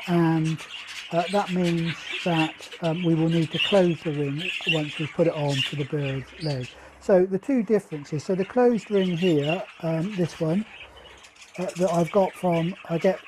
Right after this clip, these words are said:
that ring from the, uh, Budgerigar Society, uh,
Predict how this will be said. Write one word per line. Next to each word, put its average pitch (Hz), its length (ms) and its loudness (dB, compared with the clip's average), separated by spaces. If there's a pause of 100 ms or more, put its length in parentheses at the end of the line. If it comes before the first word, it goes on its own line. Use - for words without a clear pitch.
(260)
that 202 240 -2
ring 175 280 2
from 165 460 0
the, 160 420 0
uh, 147 260 -4 (500)
Budgerigar 160 520 2
Society, 165 760 0 (760)
uh, 151 180 -6